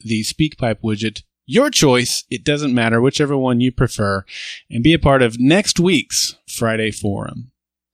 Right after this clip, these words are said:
All right. Well, are you ready for today's Friday Flashback? Today's Friday Flashback, we're going all the way back to episode number twenty-nine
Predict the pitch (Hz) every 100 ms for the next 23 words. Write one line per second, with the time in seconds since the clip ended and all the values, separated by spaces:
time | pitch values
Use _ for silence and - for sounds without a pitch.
0 | _ _ - 170 151 - - - 147 175
1 | 226 285 247 - 156 143 143 190 202 -
2 | 185 180 180 160 175 170 - 170 165 160
3 | 165 156 151 - 156 165 - - _ -
4 | 160 180 214 233 233 208 - - - 165
5 | 214 - 123 120 - 127 - 127 123 131
6 | - 208 269 269 247 208 175 147 127 113
7 | 110 104 - - 156 165 - 160 143 123
8 | 104 - - 165 214 220 233 190 156 147
9 | 131 107 95 101